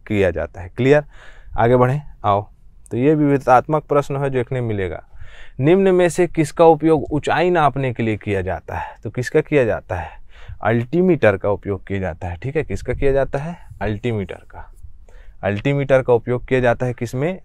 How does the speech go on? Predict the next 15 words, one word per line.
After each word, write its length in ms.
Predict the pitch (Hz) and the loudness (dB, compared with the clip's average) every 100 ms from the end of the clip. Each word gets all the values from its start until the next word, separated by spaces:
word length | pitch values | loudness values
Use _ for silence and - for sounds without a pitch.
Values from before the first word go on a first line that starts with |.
| - | -10
ऊंचाई 280 | 107 110 107 | -4 0 0
नापने। 320 | 104 90 92 - | 0 -4 -6 0
आओ 200 | 117 131 | 4 4
देखते 320 | 123 110 131 | 2 -2 -2
हैं 100 | 123 | 0
अल्टीमीटर 580 | 104 95 117 107 107 - - - - - - - - - - - - - - - - - - - | -2 -4 -4 -4 -6 -8 -10 -10 -10 -14 -18 -18 -18 -20 -20 -20 -20 -20 -20 -20 -20 -20 -18 -10
कहाँ 200 | 104 127 | -4 0
है 100 | 131 | 0
भाई, 220 | 123 143 - - - - - - | -2 -4 -8 -20 -20 -20 -18 -8
अल्टीमीटर 560 | 101 98 120 120 120 113 | -8 -4 -2 0 0 0
कैसे 260 | 113 123 | -2 -2
रहता 220 | 120 113 | -2 0
है 60 | 117 | -2
दिखाओ 340 | 107 - 104 | -2 -4 -4
भाई 160 | 107 107 | -4 -8